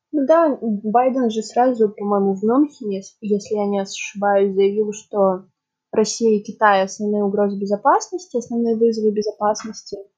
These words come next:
Поэтому С Ш А и Евросоюз должны объединяться. Я вот даже себе в заметках тут, тут написала: «С Ш А плюс Е С равно любовь». <laughs> Это так выглядит очень, м, я не знаю, даже не могу эпитет подобрать.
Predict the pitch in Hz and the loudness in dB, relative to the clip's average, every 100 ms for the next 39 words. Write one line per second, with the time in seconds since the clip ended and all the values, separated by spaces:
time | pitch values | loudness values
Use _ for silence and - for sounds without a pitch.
0 | _ _ _ _ 233 233 233 220 220 233 | _ _ _ _ 2 2 0 -4 -4 -8
1 | - 233 220 220 202 - 208 202 202 202 | -6 0 4 4 2 -4 -4 0 0 0
2 | 208 - 214 220 208 202 196 208 196 202 | -2 -2 2 2 2 -2 -2 -2 -2 -4
3 | 208 220 277 381 - 262 254 _ _ _ | -2 0 2 0 -4 -10 -12 _ _ _
4 | - 226 220 202 214 208 - 214 214 220 | -2 2 2 2 -2 -4 -4 -2 0 2
5 | 220 220 - - 208 - - 208 202 - | 0 -4 -14 -12 -12 -12 -6 -4 -4 0
6 | 214 208 202 - 254 294 - 208 - 196 | 0 0 -6 -2 0 0 -2 -8 -6 -8
7 | 220 262 - 190 226 233 165 - 190 - | -8 -8 -10 -6 -4 -6 -8 -14 -14 -16
8 | _ - - 175 262 285 285 294 302 247 | _ -8 -2 0 2 2 4 2 2 2
9 | 262 285 302 240 226 220 220 - 208 190 | 4 4 4 2 0 0 0 -2 -2 -2
10 | 180 _ _ _ _ _ _ _ _ _ | -4 _ _ _ _ _ _ _ _ _
11 | _ - 226 226 240 311 320 302 254 233 | _ -8 -2 0 4 6 4 2 0 2
12 | 208 185 208 214 214 240 233 254 233 269 | 0 -4 -4 -4 0 2 4 4 2 2
13 | 277 359 220 214 202 196 190 | 2 0 0 0 2 2 2